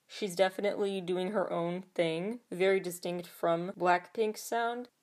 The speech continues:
And I think this release deserves more praise when you know the backstory,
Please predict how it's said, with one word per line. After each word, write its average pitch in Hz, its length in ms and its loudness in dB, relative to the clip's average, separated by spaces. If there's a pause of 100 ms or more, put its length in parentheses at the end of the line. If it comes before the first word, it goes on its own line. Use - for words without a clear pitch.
(180)
And 254 120 4
I 269 80 2
think 330 240 -2
this 233 200 2
release 196 600 0
deserves 226 440 2
more 214 200 4
praise 180 680 0
when 202 260 4
you 202 120 2
know 180 180 4
the 180 180 -2
backstory, 220 840 2